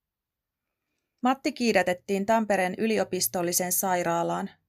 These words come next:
mutta hän kuoli kello seitsemäntoista neljäkymmentä.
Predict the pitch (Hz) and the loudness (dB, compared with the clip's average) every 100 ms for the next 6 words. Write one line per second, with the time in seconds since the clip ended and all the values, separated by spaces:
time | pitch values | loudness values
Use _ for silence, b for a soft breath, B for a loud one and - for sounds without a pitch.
0 | - 202 196 226 247 226 208 190 190 190 | -6 -6 -2 0 0 0 2 2 2 0
1 | 185 185 190 190 226 226 190 180 185 175 | 0 2 0 2 0 2 2 0 0 -2
2 | 170 180 - 185 185 196 214 | -2 -2 -6 -8 -6 -6 -6